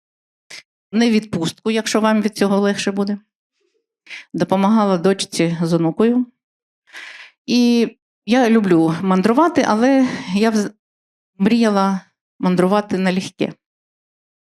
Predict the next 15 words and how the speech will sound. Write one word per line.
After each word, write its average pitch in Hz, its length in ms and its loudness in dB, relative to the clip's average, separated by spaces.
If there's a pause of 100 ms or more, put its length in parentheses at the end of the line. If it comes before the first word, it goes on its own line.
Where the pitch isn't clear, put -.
(280)
Але 196 220 0
в 214 40 0
моєму 208 360 2
випадку, 240 640 0 (160)
навіть 196 280 -2
якщо 180 260 -2
я 165 260 0 (420)
не 160 140 -4
візьму 165 320 0
валізу, 240 420 0
да, 208 220 -2
все 196 220 -4
одно 208 260 0
буде 180 280 -2
перевіз. 180 720 -2